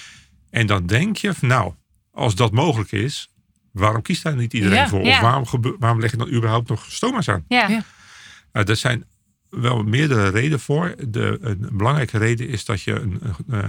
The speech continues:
Speaker 1: een goede nierfunctie moet hebben. En het wordt een beetje ingewikkeld, maar met zo'n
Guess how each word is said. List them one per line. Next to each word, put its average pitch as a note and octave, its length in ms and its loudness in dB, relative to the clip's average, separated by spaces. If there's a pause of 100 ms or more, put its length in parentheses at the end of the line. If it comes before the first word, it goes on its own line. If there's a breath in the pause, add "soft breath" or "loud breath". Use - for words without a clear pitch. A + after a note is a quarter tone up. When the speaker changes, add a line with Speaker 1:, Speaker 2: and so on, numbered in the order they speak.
Speaker 1:
een B2 60 -8
goede D#3 360 0
nierfunctie A#2 600 0
moet F#2 180 -4
hebben. G2 340 -2 (1040 loud breath)
En - 200 -6 (120)
het D#3 180 -14
wordt C#3 160 -4
een A#2+ 60 -2
beetje C3 220 0
ingewikkeld, B2 420 0
maar G#2 380 2
met A2 180 0
zo'n F#2+ 420 0